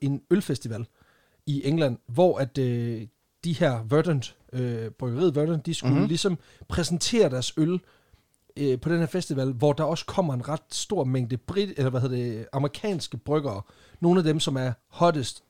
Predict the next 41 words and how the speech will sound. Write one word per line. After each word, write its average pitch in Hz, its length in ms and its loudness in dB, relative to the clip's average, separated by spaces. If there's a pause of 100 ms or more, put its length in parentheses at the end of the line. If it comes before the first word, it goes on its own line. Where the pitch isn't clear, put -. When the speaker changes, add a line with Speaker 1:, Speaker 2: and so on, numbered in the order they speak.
(160)
Speaker 1:
shit - 440 -2
inden 143 220 0
for 113 320 -8 (440)
humlet 139 400 4
øl. 120 140 -2 (200)
Speaker 2:
Ja. 120 180 2 (220)
Speaker 1:
Så - 140 -2
de 156 140 -2
havde 196 180 6
ligesom 185 440 0
br-, - 140 -4
et 143 80 -4 (180)
behov 170 260 0
for 175 120 0
at 143 60 -4
finde 190 280 2
noget, 147 220 2
som 135 260 -6
ligesom 147 220 -8
kunne, 127 200 -4 (800)
som 143 160 -6
kunne, 151 260 0
som 160 160 -2
kunne, 143 320 4
øh, 135 160 2
stå - 380 0
imod, 170 420 4 (340)
øh, 123 480 -2
og, 131 220 -4
og, 135 180 -4
og 127 100 -2
være, 139 120 4
ligesom 147 200 -2
kunne 165 160 2
måle 185 240 6
sig 170 120 -2
med 123 80 0
de 131 120 0
her, 139 120 4 (160)
øh, 123 120 -2
britter. 147 280 -2